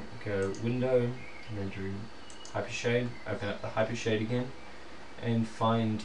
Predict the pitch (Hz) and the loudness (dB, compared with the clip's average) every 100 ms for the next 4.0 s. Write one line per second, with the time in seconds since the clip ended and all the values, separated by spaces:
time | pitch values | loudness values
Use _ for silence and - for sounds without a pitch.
0 | 104 110 107 104 95 101 104 98 104 - | 0 2 2 2 0 0 -2 -2 -4 -6
1 | - - 107 104 101 107 110 104 90 98 | -8 -8 -2 0 0 0 0 0 -2 -2
2 | 110 117 107 104 120 - - 98 101 - | 2 4 4 2 0 0 -2 0 -2 -4
3 | - - - - - - - - 98 101 | -10 -10 -10 -10 -10 -10 -10 -8 -6 -6